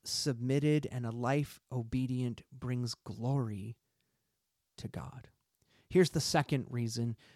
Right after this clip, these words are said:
we need to submit. The second is absolutely amazing, and it is because we are now free. When we submit to God and we allow Lord, the Lord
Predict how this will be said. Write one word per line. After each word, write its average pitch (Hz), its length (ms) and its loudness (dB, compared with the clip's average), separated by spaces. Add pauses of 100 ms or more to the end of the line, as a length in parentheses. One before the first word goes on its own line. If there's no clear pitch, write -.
(160)
we 127 160 2
need 120 220 0
to 117 100 -6
submit. 110 540 -2 (440)
The 143 80 2
second 147 500 4
is 127 300 4 (280)
absolutely 127 1160 2 (100)
amazing, 120 720 2 (460)
and 143 180 4
it 135 100 2
is 135 260 2 (140)
because 135 500 0
we 131 220 2
are 123 180 2
now 113 440 0 (160)
free. 113 680 -8 (1200)
When 139 160 2
we 175 120 4
submit 160 880 4 (800)
to 147 160 0
God 127 540 2 (1160)
and 147 140 2
we 170 80 10
allow 175 320 8
Lord, 160 340 4
the 156 120 4
Lord 165 400 4